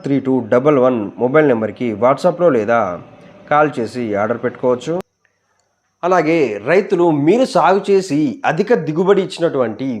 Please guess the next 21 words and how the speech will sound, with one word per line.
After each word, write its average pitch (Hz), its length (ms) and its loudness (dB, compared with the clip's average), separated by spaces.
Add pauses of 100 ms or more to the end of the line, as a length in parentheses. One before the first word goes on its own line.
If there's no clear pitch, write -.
విత్తన 208 320 0 (100)
రకాల 170 340 2
గురించి 135 300 -2
కూడా 131 140 2 (180)
కామెంట్ 147 320 2
బాక్స్లో 123 340 -2
పెట్టండి. 127 400 -4 (640)
ఇతర 247 220 2 (100)
రైతు 190 240 2
మిత్రులకు 139 380 -4 (120)
మీ 123 80 -2
కామెంట్ 117 440 -2
ఉపయోగపడుతుంది. 120 600 -4 (760)
కొత్త 185 220 -2
వ్యవసాయ 202 480 4
అనుబంధ 180 260 0
సమాచారాల 151 600 0
కోసం 127 340 -6 (640)
మన 170 100 4 (120)
ఛానల్ని 156 380 2 (140)
సబ్స్క్రైబ్ 220 420 2